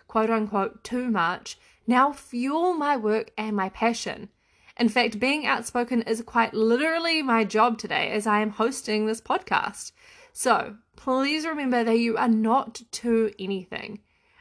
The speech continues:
Embrace your uniqueness because it is your superpower. Like, nobody else can be you. Only you can be you.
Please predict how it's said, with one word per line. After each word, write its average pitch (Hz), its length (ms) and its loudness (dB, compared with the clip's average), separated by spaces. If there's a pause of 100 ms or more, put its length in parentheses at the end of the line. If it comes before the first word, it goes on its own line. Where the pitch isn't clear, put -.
(100)
Embrace 240 520 4
your 320 120 -4
uniqueness 240 640 -4
because 220 360 -2
it 240 320 -2
is 247 360 0
your 247 160 0
superpower. 214 640 0
Like, - 300 -8
nobody 262 680 0
else 208 400 2
can 190 360 -6
be 180 120 -8
you. 180 460 -8 (180)
Only 311 480 0
you 240 440 0 (260)
can 196 320 -2
be 185 100 -4
you. 208 460 -4